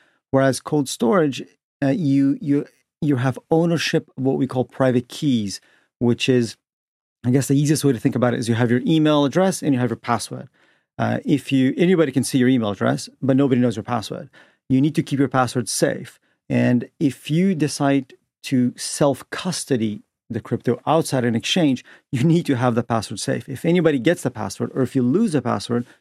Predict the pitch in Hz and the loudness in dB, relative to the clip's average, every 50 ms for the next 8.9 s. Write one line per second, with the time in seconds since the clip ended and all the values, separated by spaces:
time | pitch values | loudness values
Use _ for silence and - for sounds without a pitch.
0 | _ _ - 160 127 113 113 - 120 107 104 101 107 123 123 117 101 - - _ | _ _ -2 0 0 0 0 0 0 0 0 2 2 2 2 0 -2 -6 -10 _
1 | _ _ _ _ - - - 147 135 - - 151 180 226 220 180 185 196 - - | _ _ _ _ -6 -2 0 0 0 2 2 2 2 4 2 2 2 0 0 0
2 | 180 147 - 151 143 120 131 110 107 107 104 107 - _ _ _ _ _ _ - | -2 0 2 0 0 2 2 0 -2 -2 -4 -6 -12 _ _ _ _ _ _ 0
3 | 131 131 135 135 147 175 208 208 196 175 160 - - 131 - 165 147 - - 160 | 2 2 4 4 4 2 2 4 4 2 2 0 -2 -2 0 -2 -2 0 0 0
4 | - 156 135 - - 220 233 196 147 117 113 110 - - - - 147 139 135 131 | 0 0 -2 -2 0 -2 0 0 0 0 -2 -4 -6 -10 -10 -4 -2 0 0 0
5 | 120 - - - - 151 127 113 131 117 117 131 131 127 - - 139 - 147 139 | 0 -4 -6 -6 -2 -2 0 0 2 2 2 2 2 2 2 0 0 0 0 -2
6 | 131 - - - 185 185 160 - - 117 101 - - - - - - _ - 113 | -2 -2 -4 -2 0 0 0 0 -2 -4 -4 -6 -10 -20 -20 -20 -12 _ -4 -2
7 | 135 120 - - 160 170 165 143 135 147 123 - - - 180 - - - 120 110 | -2 -2 -2 0 0 2 2 2 2 0 0 -2 -2 -2 -2 -2 -2 -2 -2 -2
8 | - 139 123 123 127 123 - - 135 120 107 127 131 127 127 120 - | 0 0 0 2 2 0 0 0 -2 -2 0 2 2 2 0 0 -4